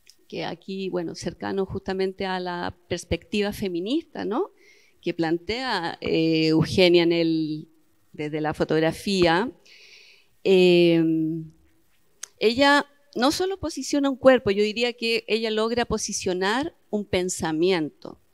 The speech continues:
digamos, una forma también de hacer y de sentir, eh, y de mirar,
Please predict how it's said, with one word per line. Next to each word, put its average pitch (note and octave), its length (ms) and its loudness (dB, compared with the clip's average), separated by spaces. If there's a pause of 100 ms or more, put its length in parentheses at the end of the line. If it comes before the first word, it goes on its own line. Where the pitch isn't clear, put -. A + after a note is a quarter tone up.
(260)
digamos, F3+ 400 -2
una G3 220 0
forma A3 400 -2
también G3 400 -2
de F3+ 80 -4
hacer C4 600 -4 (1120)
y F#3+ 120 -4
de F#3 100 0
sentir, C4 800 -2 (1080)
eh, F#3+ 260 2
y A3 100 -2
de F#3+ 120 2
mirar, G#3 680 2